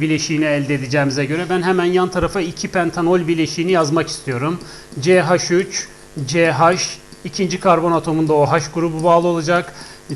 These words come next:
Pentan dediğine göre toplam beş tane karbonumuz olacak. C H üçe kadar geldik. İki pentanol bileşiğimiz budur arkadaşlar. Gördüğünüz gibi ikinci karbon atomunda O H grubumuz var ve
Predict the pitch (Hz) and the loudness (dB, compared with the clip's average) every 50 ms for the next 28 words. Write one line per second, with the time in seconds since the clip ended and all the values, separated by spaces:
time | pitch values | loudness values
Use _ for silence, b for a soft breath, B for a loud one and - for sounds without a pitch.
0 | 147 - 185 175 170 165 175 190 196 190 175 175 170 175 175 175 175 175 147 160 | -4 0 0 0 0 2 4 4 6 6 4 2 2 2 2 2 2 4 4 4
1 | 160 160 165 185 175 - 170 156 156 160 180 175 175 160 170 190 180 - - 175 | 6 6 4 4 2 0 -2 -2 0 0 0 0 2 2 2 2 2 2 2 0
2 | 165 156 156 - - 151 147 139 131 139 135 135 135 131 123 165 170 156 147 143 | 0 0 0 0 0 0 0 0 0 -2 -2 -4 -4 -4 -2 -2 0 0 0 2
3 | 175 180 180 - - - B B B B - - - 180 175 170 165 143 151 151 | 2 2 2 0 -2 -8 B B B B -10 -2 2 4 6 6 4 2 0 -6
4 | 143 - 165 147 - 175 143 156 165 180 165 135 160 156 143 127 123 127 127 - | -6 -6 -4 -2 0 2 2 4 4 2 2 2 2 2 2 2 0 -4 -8 -8
5 | 190 - - 208 185 - 190 175 151 - 175 165 170 165 156 143 151 156 147 - | -12 -8 -6 -4 -2 0 0 0 0 0 0 0 0 0 0 0 0 -2 -2 -2
6 | - 156 170 180 165 151 147 151 135 143 135 131 123 - 139 131 127 127 - 170 | -2 -2 -2 -2 -2 -2 -4 -2 0 2 2 2 0 0 -2 -2 -2 -2 -2 -2
7 | 175 185 - B B B B B B - 175 180 180 160 196 196 208 196 156 156 | -2 -2 -4 B B B B B B 4 4 6 6 6 4 4 4 2 0 -2
8 | 190 180 208 190 175 - - 196 170 175 208 - 160 185 180 180 170 190 190 180 | -2 -2 -2 -4 -4 -2 -2 -2 -2 -4 -4 2 4 6 6 6 6 6 6 6
9 | 165 - 175 160 160 156 156 143 175 190 190 - B B B B B 185 175 175 | 4 2 0 0 0 0 2 4 2 2 2 0 B B B B B 6 6 6
10 | 143 185 202 185 - - - 180 175 175 151 165 175 180 202 196 - - - - | 6 4 2 2 0 -2 0 0 0 0 0 0 -2 -2 -2 -2 -4 -8 -14 -12
11 | - 151 139 160 170 143 127 - - - 151 147 160 190 196 202 196 | -8 -2 4 6 6 6 6 4 0 -2 0 2 2 4 4 2 0